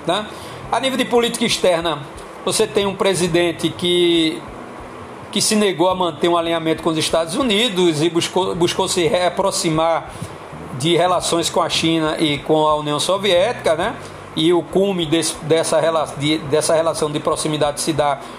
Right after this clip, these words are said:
com a condecoração de Che Guevara com a cruz, eh, do Cruzeiro do Sul, que vai ser, que vai ser,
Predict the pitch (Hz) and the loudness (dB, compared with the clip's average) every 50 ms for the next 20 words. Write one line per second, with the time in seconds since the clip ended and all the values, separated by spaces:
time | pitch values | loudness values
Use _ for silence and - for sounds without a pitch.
0 | - - - 170 165 165 156 151 - - 175 170 170 170 160 - 170 160 160 147 | -10 -4 0 2 2 2 2 0 0 0 0 2 0 0 0 2 2 2 2 2
1 | 139 - - - 165 147 147 143 131 123 - - - - - - - 170 160 - | 0 0 -2 -2 0 0 0 -2 -4 -6 -10 -12 -14 -16 -14 -10 -4 -4 -2 0
2 | - 185 180 - 180 147 123 110 143 160 196 214 190 151 - - - 156 156 151 | 0 0 0 2 0 0 2 2 2 2 2 0 0 -2 -2 0 2 2 4 4
3 | 151 151 147 143 135 127 120 - - - - - - - - 143 143 - - 160 | 4 4 4 2 0 -2 -6 -10 -14 -14 -16 -16 -10 -4 -2 -2 -2 0 0 2
4 | 165 165 165 160 156 147 - - - - - - - - - - - - - - | 4 4 4 4 2 0 -2 -4 -6 -6 -10 -12 -12 -10 -12 -14 -16 -14 -10 -4
5 | - 151 143 143 139 131 127 - - - - - 180 143 151 147 202 170 143 113 | 0 2 2 2 2 0 -2 -8 -12 -14 -12 -8 -4 -4 -2 0 0 0 0 2
6 | 117 156 165 165 156 143 135 147 135 - - - 156 180 233 262 - - - - | 2 2 4 2 2 0 -2 -2 -2 -2 -2 0 0 0 0 -2 -6 -10 -10 -6
7 | 165 143 143 143 135 - - 151 147 143 139 139 139 - - - - 131 143 - | -2 0 2 2 0 0 0 0 2 2 2 0 -2 -6 -8 -8 -4 0 0 0
8 | - - - 143 143 139 135 127 113 | 0 0 0 2 2 2 2 0 -2